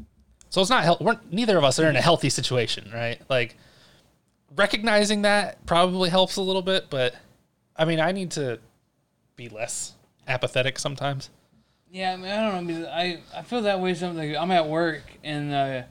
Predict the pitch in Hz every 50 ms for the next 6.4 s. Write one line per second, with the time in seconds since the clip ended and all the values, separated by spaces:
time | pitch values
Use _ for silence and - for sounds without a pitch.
0 | - - _ _ - 139 123 - - 185 190 202 196 190 180 160 160 147 151 165
1 | 165 156 147 143 147 151 147 135 143 143 139 135 139 139 143 156 151 165 151 143
2 | 151 143 160 160 170 165 - - 160 160 160 160 156 156 151 151 147 135 123 -
3 | _ _ _ - 143 151 151 143 151 147 135 127 120 131 135 135 131 123 - -
4 | 139 127 127 127 127 131 131 127 - 135 131 123 127 131 127 123 123 123 127 123
5 | - 131 120 123 - 127 117 147 135 123 131 127 123 - 135 131 127 120 123 120
6 | 120 120 120 120 117 117 113 113